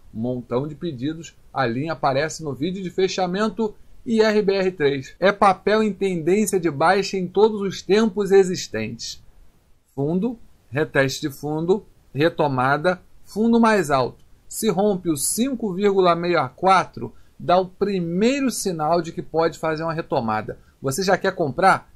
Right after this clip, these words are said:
É operação de risco. Pode fazer com stop abaixo do fundo, mas é ainda o primeiro sinal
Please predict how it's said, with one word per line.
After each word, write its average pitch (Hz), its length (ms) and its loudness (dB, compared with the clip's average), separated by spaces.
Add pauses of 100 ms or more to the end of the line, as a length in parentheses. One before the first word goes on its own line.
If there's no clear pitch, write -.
É - 100 -4
operação 165 640 -2
de 220 100 -4
risco. 190 520 -6
Pode 113 260 -2
fazer 175 320 0
com 214 140 -6
stop 190 340 0
abaixo 185 380 2
do 214 80 -4
fundo, 156 380 -8 (240)
mas 160 340 -2
é 185 80 4
ainda 170 320 -2
o 156 40 -6
primeiro 175 760 0
sinal 147 600 0